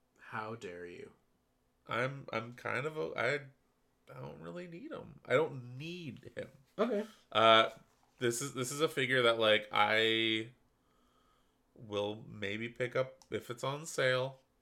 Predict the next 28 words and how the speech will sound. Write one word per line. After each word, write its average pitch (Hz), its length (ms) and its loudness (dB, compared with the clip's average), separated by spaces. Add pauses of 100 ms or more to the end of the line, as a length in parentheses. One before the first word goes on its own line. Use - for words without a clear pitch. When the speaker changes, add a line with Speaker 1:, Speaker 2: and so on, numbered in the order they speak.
(400)
Speaker 2:
Uh, 101 640 6 (760)
so 156 460 6
his 143 240 4 (100)
alt 131 260 4
mode 180 400 4 (100)
is, 120 460 4 (1300)
okay, 127 440 4
so - 180 -8
when 107 100 -4
you 110 100 -2
look 131 140 0
at 165 80 0
this 156 160 -2
picture, 104 480 0 (440)
you 107 120 -10
can 107 200 -10
see 117 420 -4
that 113 240 -4 (560)
the, 110 160 -4 (320)
the, 98 460 0 (100)
the 104 100 -2
bot, 117 480 6
or 117 120 4
the, 107 180 2 (180)
the 107 80 -4
beast 117 420 -2
mode 107 300 2
arms 101 580 0